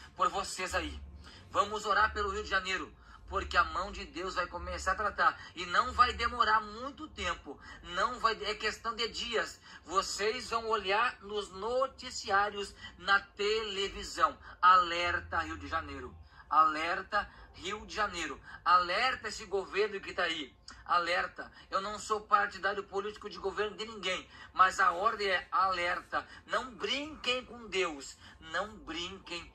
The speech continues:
com Deus. Então, está dado aqui o recado. Está dado. Pega essa mensagem profética. Compartilha com mais alguém aí na tua casa. Pode pegar aqui do YouTube mesmo.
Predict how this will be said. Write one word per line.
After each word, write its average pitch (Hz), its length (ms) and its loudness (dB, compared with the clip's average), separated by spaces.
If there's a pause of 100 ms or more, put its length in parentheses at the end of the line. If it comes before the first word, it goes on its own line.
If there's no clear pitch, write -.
(180)
com 156 200 -12
Deus. 113 440 -18 (1500)
Então, - 260 -2 (440)
está 147 320 -8
dado 143 500 2
aqui 147 280 -6
o 151 60 -12
recado. 120 560 -10 (760)
Está - 220 -8
dado. 131 320 -6 (280)
Pega 190 340 -2
essa 160 180 -4
mensagem 156 460 -8
profética. 139 640 -10 (420)
Compartilha 185 720 -2
com 165 140 -14
mais 156 260 -2
alguém 143 340 -6
aí 139 260 -8 (200)
na 160 120 -4
tua 156 220 -4
casa. 143 360 -2 (340)
Pode 240 240 4
pegar 226 320 2
aqui 220 240 -8
do 202 320 -10
YouTube 190 360 -12
mesmo. 208 300 -4